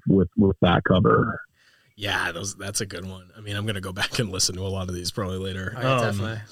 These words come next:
Speaker 2: you know, Scott, as far as, as Goose goes, you know, we all have our favorite covers that they do. They've done a lot of covers. We've obviously heard fans lament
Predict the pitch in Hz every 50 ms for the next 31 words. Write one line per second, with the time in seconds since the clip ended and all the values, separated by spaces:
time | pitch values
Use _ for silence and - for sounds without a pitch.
0 | - - 151 139 151 143 135 - - - 156 139 135 139 131 127 131 123 - -
1 | - 151 139 139 135 127 120 113 110 - _ _ _ _ _ - 117 120 - -
2 | - _ - 147 147 156 160 - - - 113 113 110 107 - 131 120 113 127 139
3 | 127 127 123 127 123 113 110 104 104 - 123 117 107 107 - - 131 110 110 107
4 | 117 107 - 117 113 113 110 117 117 107 110 113 107 110 117 113 117 113 110 -
5 | - - - _ _ - 131 127 117 117 120 113 - - 113 110 107 107 107 104
6 | 107 113 110 107 101 101 104 104 101 - 110 104 104 104 110 107 98 - - 110
7 | 101 98 98 98 - 117 110 107 107 117 123 135 139 -